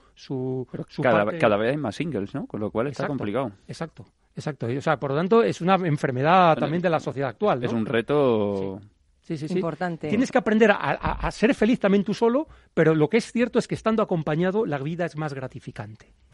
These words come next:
Speaker 1: Eso sí es, es
Speaker 3: Bueno,
Speaker 1: un
Speaker 3: a ver
Speaker 1: hecho,
Speaker 3: qué vas a
Speaker 1: ¿eh?
Speaker 3: decir tú si estás tu mujer escuchando. Está claro. <laughs> Te digo, mira tú lo mismo.
Speaker 1: Bueno, otra cosa que dice es que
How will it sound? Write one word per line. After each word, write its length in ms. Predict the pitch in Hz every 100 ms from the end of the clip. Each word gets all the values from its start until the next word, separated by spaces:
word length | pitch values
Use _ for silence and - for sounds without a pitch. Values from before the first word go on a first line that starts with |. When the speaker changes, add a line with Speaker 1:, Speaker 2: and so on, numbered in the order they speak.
| _ _
Speaker 1:
Eso 200 | - 185
sí 200 | 170 185
es, 120 | 160
es 80 | - - -
Speaker 3:
Bueno, 140 | 220
Speaker 1:
un 40 | 160
Speaker 3:
a 40 |
ver 100 | 233
Speaker 1:
hecho, 60 | 247
Speaker 3:
qué 60 | 269
vas 100 | 269
a 60 |
Speaker 1:
¿eh? 20 | 254
Speaker 3:
decir 160 | 233
tú 100 | 262
si 80 | 277
estás 180 | 233 247
tu 80 | 240
mujer 220 | 226 220
escuchando. 580 | 202 190 - 151 147 131 - - -
Está 220 | 156 214
claro. 320 | 208 226 247 - - 240
<laughs> 260 | - 254 -
Te 140 | 240 269
digo, 200 | 294 330
mira 220 | 494 - -
tú 140 | 285 480
lo 200 | 285 440
mismo. 240 | - - 254 277 - _ - 339 - 349
Speaker 1:
Bueno, 180 | 214 208
otra 160 | 226 285
cosa 200 | 294 262
que 60 | 254
dice 180 | 240 247
es 80 |
que 180 | - 202